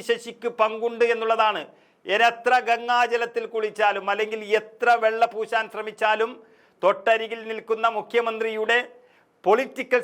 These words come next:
സെക്രട്ടറി പി ശശി എന്ന് പറയുന്നത് സ്വർണ്ണക്കള്ളക്കടത്തുകാരൻ ആണ് എന്നുള്ളത്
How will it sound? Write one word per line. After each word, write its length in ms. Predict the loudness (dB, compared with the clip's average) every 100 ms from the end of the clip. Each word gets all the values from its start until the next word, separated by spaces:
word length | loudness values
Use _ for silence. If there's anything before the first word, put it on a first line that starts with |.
| 0
സെക്രട്ടറി 400 | -2 -6 -4 -8 -6
പി 100 | -6 -6 0
ശശി 340 | 0 0 -10 -6 -4
എന്ന് 120 | 0 0
പറയുന്നത് 420 | 0 -2 -4 -2 -2 0
സ്വർണ്ണക്കള്ളക്കടത്തുകാരൻ 1500 | 2 2 0 -2 0 0 0 -2 -2 -2 -2 0 0 0 -10 _ -8 -2 0
ആണ് 200 | 2 0 -6 -8 -6
എന്നുള്ളത് 380 | 2 2 2